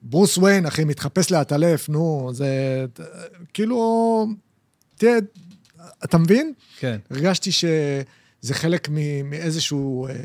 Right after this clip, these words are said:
Speaker 1: טקס, שבאמצעותו אני מודיע לעולם של מה שהיה עד עכשיו מת, יש פה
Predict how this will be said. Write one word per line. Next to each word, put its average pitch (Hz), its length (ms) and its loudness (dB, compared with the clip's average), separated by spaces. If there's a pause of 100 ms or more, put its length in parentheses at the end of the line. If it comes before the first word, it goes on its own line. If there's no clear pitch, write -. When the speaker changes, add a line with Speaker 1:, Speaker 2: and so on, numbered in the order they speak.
(140)
Speaker 1:
טקס, 214 520 -4 (480)
שבאמצעותו 135 1500 -2 (140)
אני 143 160 -2
מודיע 127 460 4
לעולם 156 540 6 (800)
של 143 540 -2 (600)
מה 165 120 6
שהיה 170 360 4
עד 143 120 0
עכשיו 135 340 -2
מת, 220 340 4 (440)
יש 139 260 -2
פה 151 420 2